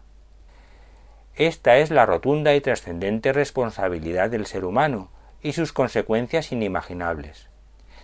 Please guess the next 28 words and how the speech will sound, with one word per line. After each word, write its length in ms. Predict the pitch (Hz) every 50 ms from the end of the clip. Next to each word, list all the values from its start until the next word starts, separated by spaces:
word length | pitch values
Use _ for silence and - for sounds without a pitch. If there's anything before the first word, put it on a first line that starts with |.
| -
De 200 | - 107 95 98
ahí 260 | 92 87 95 107 117 123
el 120 | 120 110
valor 320 | 92 85 90 101 117 131
moral 520 | 139 131 117 110 110 123 147 160 156 135 107
de 160 | 104 104 101
todo 300 | - 123 131 151 165 160
lo 120 | 147 131
que 120 | 110 117 104
decidimos, 760 | 98 92 82 82 90 87 101 131 147 127 98 85 85 - - - - - - -
aunque 360 | - 131 135 143 135 - 170
no 100 | 170 180
llegue 300 | 165 143 127 127 135 156
a 80 | 147 147
ponerse 420 | 104 92 90 90 82 - - 92
por 160 | - 78 78
obra. 320 | 76 69 64 - - - - - - - - - - - - - - - - - - - - - - - -
Entonces, 760 | - 113 104 98 - 110 117 120 - - 175 196 196 - - - - - - -
¿el 220 | - 120 117 117
movimiento 720 | 110 107 104 98 92 87 92 98 110 131 139 160 160 139
que 100 | - 139
apreciamos 760 | 120 - - 98 95 - - 113 110 110 113 117 113 110 -
en 100 | 120 113
el 120 | 101 87 90
mundo 480 | 95 117 131 139 135 143 139 139 - - -
a 140 | - 107 101
qué 160 | - 120 123
responde? 640 | 143 147 147 - - 170 175 160 123 - 71 -